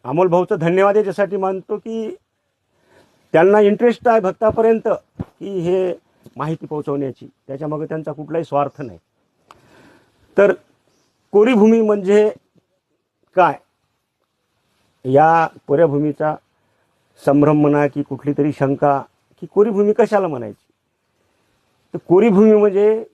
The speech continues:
ज्या ठिकाणी कुठलाही घातपात, रक्तपात, कुठल्याही अनाचार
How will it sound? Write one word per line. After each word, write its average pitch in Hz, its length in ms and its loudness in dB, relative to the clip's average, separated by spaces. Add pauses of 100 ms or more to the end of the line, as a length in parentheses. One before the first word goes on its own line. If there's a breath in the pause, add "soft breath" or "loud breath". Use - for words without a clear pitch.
(140)
ज्या 170 140 0
ठिकाणी 190 460 -6
कुठलाही 185 380 -8
घातपात, 160 480 -10 (220)
रक्तपात, 151 500 -8 (320)
कुठल्याही 165 380 -6 (280)
अनाचार 147 400 -6